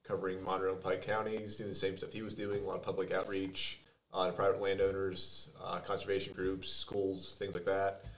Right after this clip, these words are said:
Currently, right now, I started here my first year as a fire forester. I cover fire suppression activities and education in Monroe County, working with, uh, wildfire suppression, educating,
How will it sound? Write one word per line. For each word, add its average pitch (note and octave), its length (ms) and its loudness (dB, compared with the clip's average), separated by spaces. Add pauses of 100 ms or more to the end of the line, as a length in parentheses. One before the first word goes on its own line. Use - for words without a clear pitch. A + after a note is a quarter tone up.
(360)
Currently, F3 360 6
right C3+ 220 8
now, C3+ 360 6
I B2+ 60 8
started A2 380 4
here A2+ 240 4
my G2 160 0
first G2+ 380 0
year G2 340 4
as F#2 100 2
a - 40 -8
fire G2 240 6
forester. F#2+ 720 4 (260)
I - 40 -8
cover G2 300 2
fire F#2+ 240 6
suppression F#2+ 420 0
activities F#2+ 600 0
and - 80 -2
education F#2 760 -2 (440)
in G2 180 -2
Monroe F#2 240 0
County, A2+ 580 2 (280)
working G2+ 300 -2
with, F#2 240 0
uh, E2+ 200 0 (100)
wildfire G2 380 4
suppression, G2+ 840 0
educating, G2 680 0